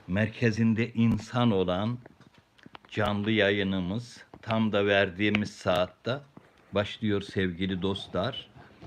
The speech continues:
Her zaman söylediğim gibi insan demek hiçbir değerin kendisiyle ifade edilemeyeceği bir yüceliktir. Bütün insanlar insan olmanın gerektirdiği bir sorumluluk altındadırlar.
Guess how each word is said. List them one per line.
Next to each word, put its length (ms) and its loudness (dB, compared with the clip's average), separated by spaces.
Her 180 0
zaman 360 0
söylediğim 760 0
gibi 240 -2
insan 600 -2
demek 560 -2
hiçbir 560 -4
değerin 500 0
kendisiyle 800 -4
ifade 580 -6
edilemeyeceği 1120 -4
bir 120 -4
yüceliktir. 960 -6
Bütün 340 -6
insanlar 760 -4
insan 480 -2
olmanın 520 -2
gerektirdiği 880 -4
bir 80 -6
sorumluluk 760 -4
altındadırlar. 1080 -8